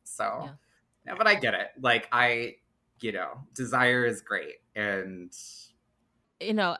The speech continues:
Speaker 2: I was, I read a medical and, and I was thinking of this person in my head. They're like, "Medical is very much just like presents. They're just medical professionals." And I was like,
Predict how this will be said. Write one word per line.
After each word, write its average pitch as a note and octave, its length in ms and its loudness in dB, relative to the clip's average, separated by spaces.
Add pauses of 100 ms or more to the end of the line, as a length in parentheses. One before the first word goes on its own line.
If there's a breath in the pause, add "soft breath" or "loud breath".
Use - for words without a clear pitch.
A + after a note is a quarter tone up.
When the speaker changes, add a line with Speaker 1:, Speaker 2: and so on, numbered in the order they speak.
Speaker 2:
I G3+ 160 2
was, G3+ 120 -2
I G3 160 0
read A3 220 0
a B3+ 40 -2
medical F#3 540 0
and, E3 280 -4
and E3 260 -8
I D#3+ 80 -4
was D#3+ 100 -10
thinking G3+ 460 -6
of D3 100 -10
this D#3 180 -10
person G3 360 -6
in F#3 60 -2
my F3+ 80 -4
head. E3 160 -4
They're D#3 120 -4
like, D3 300 -6 (320)
"Medical A3+ 720 0 (800)
is G3 180 2
very F3+ 340 2
much F3 340 -2
just E3+ 220 -6
like D3+ 200 -6
presents. D#3 440 -6
They're E3 120 -8
just - 220 -10
medical D3 380 -6
professionals." B3+ 760 -2
And C4 100 -2
I A#3+ 60 4
was A#3+ 140 0
like, A3 220 2